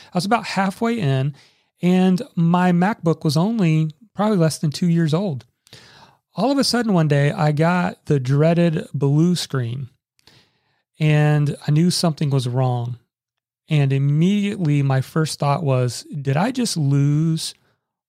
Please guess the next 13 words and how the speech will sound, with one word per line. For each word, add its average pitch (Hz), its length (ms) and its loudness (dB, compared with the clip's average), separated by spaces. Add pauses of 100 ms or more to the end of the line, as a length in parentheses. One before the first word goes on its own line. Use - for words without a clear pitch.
(120)
all 160 480 2
of 151 160 -4
the 139 100 0
words 143 480 0
I've 131 200 -2
written 139 240 -2
in 139 80 -2
this 131 120 -4
book 131 240 -4
so 165 140 -2
far?" 190 420 -2
I 143 100 0
mean, 135 260 -2